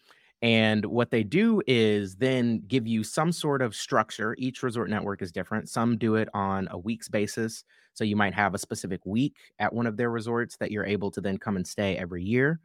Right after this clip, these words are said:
Uh, and then they in-, started to introduce exchange programs where you then could exchange those weeks with other people who might have a different week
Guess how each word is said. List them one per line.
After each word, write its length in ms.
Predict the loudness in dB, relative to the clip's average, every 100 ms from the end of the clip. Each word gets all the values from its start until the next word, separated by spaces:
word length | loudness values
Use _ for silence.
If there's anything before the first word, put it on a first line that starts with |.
| _ _ _ -6
Uh, 340 | -2 0 0 -2
and 120 | -2
then 120 | 0
they 280 | 0 0 -2
in-, 100 | -4
started 340 | -4 -2 -2
to 80 | -4
introduce 400 | -6 -6 -10 -10
exchange 500 | -8 -6 0 0 0
programs 540 | 2 2 4 4 2 0
where 100 | 0
you 160 | 0
then 180 | 2 0
could 140 | 0 -4
exchange 500 | -6 -2 -2 -2 -2
those 220 | -6 -6
weeks 300 | -10 -10 -12
with 120 | -4 2
other 220 | 2 2
people 380 | -2 -4 -4 -4
who 80 |
might 200 | -2 -2
have 320 | 2 2 0 -4 _ _ _ -4
a 60 |
different 360 | 0 2 0 0
week 280 | 2 0